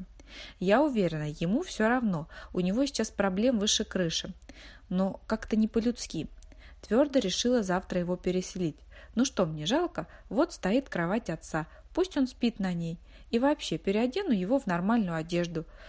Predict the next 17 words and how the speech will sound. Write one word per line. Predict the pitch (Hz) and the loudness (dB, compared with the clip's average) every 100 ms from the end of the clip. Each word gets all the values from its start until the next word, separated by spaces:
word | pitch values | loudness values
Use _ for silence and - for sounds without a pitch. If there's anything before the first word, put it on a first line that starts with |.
| - - | -20 -2
А | - | 2
еще | 190 - 311 | 2 4 4
очень | 254 247 202 | 4 2 -2
хочется | - 240 - - 175 | 0 -2 -2 -4 -2
его | 175 220 | 0 0
побрить, | - 160 160 185 - - - | 2 2 2 0 -2 -16 -12
а | - | -4
может | 175 233 202 - | 2 2 2 0
и | 147 | -4
искупать. | - - 147 185 185 - - - - - - | -6 -10 0 2 2 -2 -20 -20 -18 -18 -10
Кстати, | - 220 190 160 | 0 2 2 2
завтра | 196 302 - 170 | 2 2 0 -4
его | 165 233 | 0 2
можно | 208 214 185 | 2 2 0
отправить | 165 - 185 202 190 | 0 0 0 0 -2
в | 170 | -2
баню. | 165 147 | -2 -2